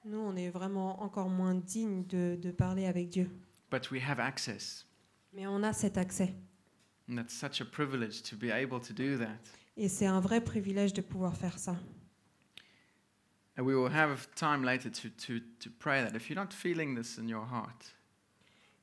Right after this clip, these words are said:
Speaker 1: Euh, et on va avoir un peu de temps plus tard pour prier pour
Speaker 2: in
Speaker 1: ça,
Speaker 2: your
Speaker 1: si, si vous sentez pas ça dans votre cœur.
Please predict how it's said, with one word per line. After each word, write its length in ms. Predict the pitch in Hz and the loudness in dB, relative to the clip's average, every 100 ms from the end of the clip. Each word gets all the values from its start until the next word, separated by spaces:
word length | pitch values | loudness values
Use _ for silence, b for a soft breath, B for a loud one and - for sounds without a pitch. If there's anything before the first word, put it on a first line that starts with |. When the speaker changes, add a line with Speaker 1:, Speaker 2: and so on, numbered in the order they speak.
| 220 | 0
Speaker 1:
Euh, 240 | 196 196 | 2 2
et 100 | 208 | 4
on 220 | 202 196 196 | 6 8 8
va 120 | 190 | 6
avoir 220 | 196 202 | 4 4
un 100 | 208 | 2
peu 160 | 202 220 | 2 0
de 60 | |
temps 160 | 220 208 | 0 -2
plus 140 | 208 | -2
tard 160 | 208 202 | -2 -2
pour 120 | - | -4
prier 260 | - 202 196 | -6 -2 -2
pour 120 | - | -2
Speaker 2:
in 20 | |
Speaker 1:
ça, 140 | 123 - | 0 0
Speaker 2:
your 340 | - 240 - 117 | 2 2 0 -4
Speaker 1:
si, 220 | - 202 | -4 -4
si 140 | 190 - | -6 -6
vous 100 | 208 | -2
sentez 300 | 190 214 196 | 4 4 4
pas 160 | 202 208 | 2 2
ça 180 | 226 | 4
dans 100 | 202 | 4
votre 200 | 185 175 | 4 2
cœur. 160 | - 220 | 0 -4